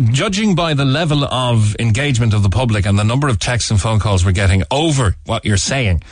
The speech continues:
uh, I, let, let's get them all together, and maybe we'll talk to you, uh, tomorrow, uh, tomorrow, or maybe early next week. Uh, may-, maybe there's someone who wants to argue the toss with you,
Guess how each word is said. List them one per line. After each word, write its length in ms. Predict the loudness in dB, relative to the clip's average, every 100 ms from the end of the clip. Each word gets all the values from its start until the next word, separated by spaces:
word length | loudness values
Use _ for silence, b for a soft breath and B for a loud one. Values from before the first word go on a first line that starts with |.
| B B B
uh, 440 | -2 0 2 0 0
I, 100 | -2
let, 220 | -2 -2
let's 180 | -4 -4
get 200 | -4 -2
them 120 | 0
all 140 | 0 0
together, 400 | -2 -2 0 0
and 80 | 0
maybe 160 | 0 0
we'll 140 | 0
talk 240 | 0 -2 -2
to 120 | -2
you, 120 | -2 0
uh, 160 | 0
tomorrow, 400 | 0 0 0 0 -2
uh, 80 | -6
tomorrow, 460 | -2 -2 0 0 0
or 80 | 0
maybe 240 | 0 0
early 200 | 0 2
next 260 | 0 0 -2
week. 180 | -2 -2 B B B B
Uh, 400 | -2 0 0 0
may-, 140 | 0 0
maybe 260 | -2 -2
there's 160 | -2 -2
someone 220 | 0 0
who 80 | 0
wants 220 | 0 0
to 100 | -2
argue 400 | -4 -2 0 0
the 100 | 0
toss 320 | 0 -2 -2 -2
with 160 | -4
you, 120 | -4